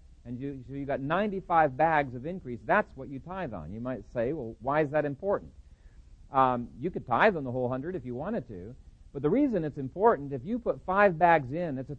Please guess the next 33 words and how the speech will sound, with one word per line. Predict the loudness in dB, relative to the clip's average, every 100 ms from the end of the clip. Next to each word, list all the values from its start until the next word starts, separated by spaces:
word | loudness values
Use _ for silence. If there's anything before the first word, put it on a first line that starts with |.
| -4
time | -2 -2
of | -4
drought, | 2 4 4 2
and | -2
you're | -2 -2
pulling | -2 -2 -2
back | 4 4 4 -2
five | -2 0 0
bags | 2 4 4 2 -4
at | -14
the | -12
end | -10 -10
of |
the | -10
year, | -6 -4 -2
you're, | -2 -4 -6
you're | -8
not | -6 -6
even | -6
breaking | -4 -4 -4 -6
even. | -8 -8 -12 -14 -18 -20 -20 -20 -20 0
There | 2
has | 2 0 -2
been | -4 -6 -4
no | -4 -4 -6
increase. | -14 -12 -12 -14 -18 -20 -20 -20 -20 -20 -20 -20 -18
You | -6 -6
don't | -6 -8
tithe | -6 -6 -6
on | -10 -12
that. | -16 -20 -20 -20 -20 -14
Now, | -10
you | -10